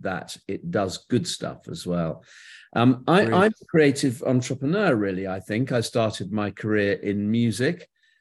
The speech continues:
Speaker 1: where I established a record label for Warner's Music, um, and then went on to manage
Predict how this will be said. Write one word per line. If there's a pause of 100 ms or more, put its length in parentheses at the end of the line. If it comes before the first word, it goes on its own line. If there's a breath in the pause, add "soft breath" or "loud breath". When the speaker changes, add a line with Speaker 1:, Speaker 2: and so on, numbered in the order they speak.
(140)
Speaker 1:
where
I
established
a
record
label
for
Warner's
Music, (380 soft breath)
um,
and
then
went
on
to
manage